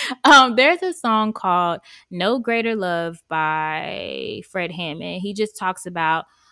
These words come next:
like, what you were saying, Shelby, God giving up his son is the ultimate love, showing of, of love. And I just love that song. So if anybody wants to listen to it, I would suggest you check it out. But I really don't even think that we can comprehend how much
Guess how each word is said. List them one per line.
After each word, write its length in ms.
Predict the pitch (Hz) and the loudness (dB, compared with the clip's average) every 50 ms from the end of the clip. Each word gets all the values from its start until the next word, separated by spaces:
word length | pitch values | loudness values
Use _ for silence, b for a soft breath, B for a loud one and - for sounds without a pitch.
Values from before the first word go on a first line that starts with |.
| b b - | b b -12
like, 160 | 175 - - | -12 -8 -6
what 140 | 175 147 139 | -6 -6 -4
you 80 | 175 | -6
were 80 | 175 175 | -6 -8
saying, 320 | - - 180 170 170 170 | -8 -8 -8 -8 -8 -8
Shelby, 340 | - - 170 170 170 165 160 | -8 -6 -6 -6 -6 -6 -8
God 320 | 160 185 185 202 214 208 | -4 0 0 0 0 0
giving 260 | 196 202 196 196 190 185 | -2 -4 -6 -4 -6 -6
up 140 | 180 - | -8 -8
his 180 | - 185 175 - | -8 -10 -8 -8
son 420 | - 165 160 160 160 160 160 160 - _ _ _ _ - | -8 -8 -8 -6 -6 -6 -8 -10 -14 _ _ _ _ -4
is 180 | - 185 180 180 - | -4 -4 -4 -2 -4
the 120 | 185 - - - | -6 -6 -6 -4
ultimate 600 | 190 185 190 190 - 202 190 185 175 175 - _ _ _ _ _ _ _ _ _ - | -4 -4 -4 -4 -6 -8 -6 -6 -6 -8 -8 _ _ _ _ _ _ _ _ _ -8
love, 460 | 170 170 170 160 143 139 127 175 180 _ - - | -4 -2 0 0 0 -2 -6 -10 -12 _ -16 -12
showing 480 | - - - 180 175 170 165 170 - | -10 -6 -4 -2 -2 -2 -4 -6 -10
of, 260 | - - 170 165 170 - - | -10 -10 -10 -12 -12 -12 -8
of 240 | 165 156 156 165 | -8 -8 -8 -8
love. 300 | 170 175 160 160 160 165 | -8 -6 -6 -6 -6 -6
And 200 | 139 147 185 196 - | -6 -8 -8 -8 -4
I 120 | - 202 233 | -2 -2 -2
just 200 | 262 254 - - | -2 -6 -6 -4
love 180 | 180 170 165 | -4 -4 -4
that 160 | 175 151 - | -4 -8 -8
song. 180 | - 165 160 160 | -8 -8 -8 -8
So 80 | - 175 | -8 -10
if 60 | - | -10
anybody 300 | - 214 247 254 277 277 | -6 -6 -6 -4 -4 -4
wants 180 | 277 277 277 - | -4 -4 -4 -4
to 60 | 277 | -6
listen 240 | 277 262 - 262 247 | -8 -6 -6 -8 -6
to 180 | - 269 262 | -6 -6 -4
it, 140 | 262 247 - - | -4 -6 -6 -6
I 120 | - 180 | -6 -6
would 140 | 190 190 190 | -4 -6 -8
suggest 360 | - 185 185 185 185 180 - | -10 -10 -8 -6 -8 -8 -8
you 80 | 170 175 | -14 -14
check 220 | - - 165 165 - | -10 -8 -8 -8 -8
it 80 | 160 | -8
out. 220 | 156 156 151 151 - B B B B B | -6 -4 -4 -6 -8 B B B B B
But 100 | - 214 | 0 0
I 40 | 214 | 0
really 320 | 214 202 208 262 302 339 330 | 0 0 -2 -2 -2 -2 -2
don't 160 | 330 311 294 | 0 0 -2
even 240 | 277 233 220 202 202 - | -2 -2 -4 -6 -8 -8
think 220 | 202 208 208 - | -6 -8 -6 -6
that 140 | - 185 180 | -6 -6 -6
we 140 | 180 208 196 | -6 -6 -8
can 140 | - 208 190 | -8 -12 -12
comprehend 640 | - 190 202 196 - - 180 165 160 180 165 160 165 | -10 -8 -8 -8 -8 -8 -12 -10 -8 -8 -8 -8 -10
how 260 | - - - 180 185 | -8 -2 0 0 0
much 560 | 190 185 180 165 160 - - - - - - | 0 -2 -6 -6 -6 -6 -8 -12 -14 -14 -14